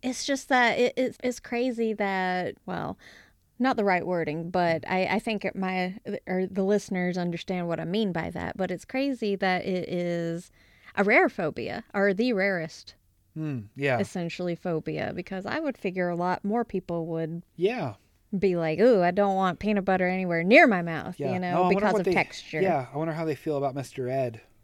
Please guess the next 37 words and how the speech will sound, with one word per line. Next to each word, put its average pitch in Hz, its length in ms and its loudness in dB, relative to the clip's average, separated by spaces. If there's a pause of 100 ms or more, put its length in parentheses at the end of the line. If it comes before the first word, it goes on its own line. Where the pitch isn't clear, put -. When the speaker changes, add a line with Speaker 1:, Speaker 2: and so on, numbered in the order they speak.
(180)
Speaker 1:
<laughs> 294 100 8 (640)
See, 302 200 4
I 233 140 8
don't 311 240 8
know 311 240 6
if 311 160 0
it, 262 320 6 (340)
if 254 180 -4
it 254 360 4
encompasses, 240 920 -2
like, 202 500 0
other 294 240 4
people 185 460 0
Speaker 2:
Other 156 140 4
people 127 280 0
having 110 280 -6
it. - 20 -6
Speaker 1:
having 170 460 0
Speaker 2:
Yeah. - 100 0
Speaker 1:
it 156 340 -2 (360)
stuck - 300 -2
Speaker 2:
I - 20 -10
don't 156 80 -6
Speaker 1:
to 196 100 2
their 180 160 0
Speaker 2:
know. - 60 -2
Speaker 1:
mouth. 110 480 -2 (340)
Speaker 2:
Yeah. 139 380 2 (180)
That's 302 340 2
so 202 120 4
Speaker 1:
Mm. 175 60 -4
Speaker 2:
unique. 175 520 -4
Speaker 1:
That 240 220 0
is 359 220 4
very 262 280 4
unique. 185 720 2
Speaker 2:
Mm. - 60 -20